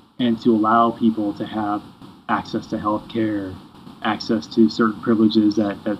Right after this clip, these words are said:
spouses have, and, and, you know, end-of-life issues, um, you know, not to be penalized by their taxes, to be able to live with people, to have access, fair access to housing, things like that." Um, that we can draw that line between the two, that we can,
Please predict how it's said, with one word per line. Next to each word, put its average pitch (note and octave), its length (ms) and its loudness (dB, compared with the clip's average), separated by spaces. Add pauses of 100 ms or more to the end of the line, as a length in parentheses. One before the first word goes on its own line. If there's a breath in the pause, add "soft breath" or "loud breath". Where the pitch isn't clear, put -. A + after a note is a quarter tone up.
spouses A2 480 2
have, G#2+ 340 -4
and, G#2+ 220 -2
and, A2 200 6
you A#2 140 2
know, G#2 260 -2
end-of-life A2 560 4
issues, G#2 720 2 (500)
um, G#2 680 -2
you A#2 80 6
know, G2+ 180 6
not A2+ 320 4
to - 80 -12
be A2 120 2
penalized G#2 840 -2 (200)
by A2+ 120 0
their G#2+ 120 -4
taxes, G#2+ 500 -4
to A2+ 100 -10
be A#2 120 6
able A2+ 200 4
to A2+ 120 -2
live A2+ 200 6
with A2 160 2
people, A2 300 -2
to G2 120 -8
have G#2+ 220 -4
access, G#2+ 520 -4 (120)
fair B2+ 160 2
access A#2 360 -4
to A2 100 -12
housing, A2 520 0
things A2+ 240 4
like G2 200 -10
that." A#2 320 -2 (720)
Um, G#2 520 -2 (580)
that D3 120 6
we D3 60 12
can C#3+ 140 6
draw C3 280 4
that A2+ 160 -2
line A2+ 220 2
between A2 380 -2
the - 80 -10
two, G2+ 180 -2
that G#2 180 -10
we B2 100 4
can, A2+ 200 4